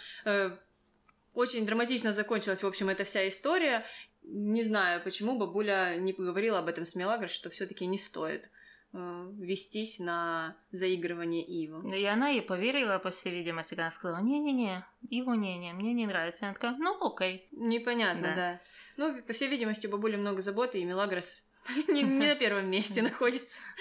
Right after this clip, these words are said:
Speaker 2: Она как Джей, Джей-Зи, у нее девяносто девять проблем, и Мелагрос не одна из них.
Speaker 1: <laughs> Наверное. Еще и поспать надо днем успеть, так что,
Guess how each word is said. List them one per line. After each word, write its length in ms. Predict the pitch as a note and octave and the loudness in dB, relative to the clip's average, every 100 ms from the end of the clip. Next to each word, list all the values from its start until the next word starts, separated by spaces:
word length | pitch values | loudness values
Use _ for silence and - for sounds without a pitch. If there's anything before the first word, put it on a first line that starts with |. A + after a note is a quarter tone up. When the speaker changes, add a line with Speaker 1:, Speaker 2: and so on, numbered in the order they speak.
| F3+ | -2
Speaker 2:
Она 140 | G3 A3 | 0 0
как 140 | G#3+ | -2
Джей, 400 | E3+ G3+ F#3+ F3 F3 | 0 0 0 -6 -2
Джей-Зи, 440 | G3 G#3+ F3 E3 E3 | 0 0 0 0 0
у 40 | |
нее 200 | F3+ F#3 | -2 -4
девяносто 460 | F3+ F3+ F#3+ F#3 F3+ | -4 -4 -4 -4 -6
девять 320 | F#3 F3 E3+ | -4 -6 -6
проблем, 420 | F#3 F3 G3 A#3+ | -4 -2 0 0
и 120 | A#3 F#3 | 2 2
Мелагрос 560 | A#3 G3+ G#3 A3 G#3+ | 2 2 2 0 -2
не 100 | G#3 | 0
одна 320 | F#3 F#3 A3+ A3+ | 0 2 2 2
из 200 | G#3 G#3 | 2 2
них. 240 | G3+ G#3 - | 2 0 0
Speaker 1:
<laughs> 140 | - - | -2 2
Наверное. 640 | B3 - C#4 A#3 A#3 C4+ F#4+ - F#4+ | 4 4 6 4 4 2 0 -2 -4
Еще 120 | F#4+ C4 | 0 2
и 80 | |
поспать 420 | - A3+ - E4+ D#4+ | 2 0 2 2 2
надо 220 | C#4 B3+ | 0 0
днем 200 | B3+ B3 | 2 2
успеть, 400 | A#3+ B3 A3+ - | 0 0 0 2
так 140 | A#3+ | 0
что, 220 | - A3 | 2 -2